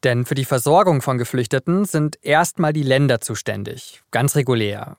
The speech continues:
Aber weil es so viele Menschen sind, wollen die Länder dafür mehr finanzielle Unterstützung vom Bund. Aber, und das wird jetzt ein bisschen kompliziert, die Kosten für die Geflüchteten aus der Ukraine, die übernimmt der Bund eh schon fast komplett.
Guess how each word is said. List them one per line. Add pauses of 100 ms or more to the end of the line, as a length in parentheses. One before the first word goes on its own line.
(120)
Aber
weil
es
so
viele
Menschen
sind,
wollen
die
Länder
dafür
mehr
finanzielle
Unterstützung
vom
Bund. (500)
Aber,
und
das
wird
jetzt
ein
bisschen
kompliziert, (240)
die
Kosten
für
die
Geflüchteten
aus
der
Ukraine, (260)
die
übernimmt
der
Bund
eh
schon
fast
komplett.